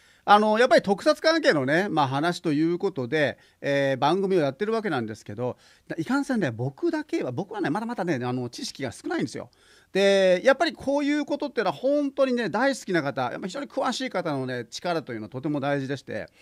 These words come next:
もう祝宴忍さんはね、これはすごいわ。うん。あの、非常によく、あの、特撮のことも知ってらっしゃるし、えー、日本のものだけじゃなくてね。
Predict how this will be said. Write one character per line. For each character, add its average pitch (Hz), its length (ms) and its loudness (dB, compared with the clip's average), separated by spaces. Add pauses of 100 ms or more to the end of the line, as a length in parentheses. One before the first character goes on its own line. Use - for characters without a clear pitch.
(580)
も 160 140 2
う 123 40 -2
祝 - 320 -2
宴 302 180 2
忍 269 260 2
さ 233 140 4
ん 208 80 4
は 185 80 4
ね、 117 280 -2 (420)
こ - 120 2
れ 180 80 6
は 147 80 2
す - 140 -12
ご 117 120 -10
い - 40 -14
わ。 - 180 -20 (440)
う 127 60 -6
ん。 110 280 -6 (500)
あ 139 260 2
の、 135 120 -4
非 143 100 -6
常 262 180 -2
に 311 80 4
よ 311 140 4
く、 147 320 0
あ 127 160 -4
の、 123 220 -8
特 151 160 -10
撮 143 120 -8
の 147 100 -6
こ 127 80 -10
と 113 60 -12
も 107 60 -10
知 117 120 -14
っ - 20 -16
て - 160 -4
ら 139 100 0
っ 127 40 -2
し - 120 -6
ゃ 139 60 -2
る 117 100 -4
し、 139 380 -4 (280)
え 135 400 2
ー、 147 40 2
日 165 80 8
本 165 140 6
の 143 140 2
も 147 180 -2
の 135 40 -2
だ 131 140 0
け 131 80 -4
じ 120 60 -4
ゃ - 20 -8
な 107 100 -6
く - 60 -16
て - 80 -16
ね。 170 120 -12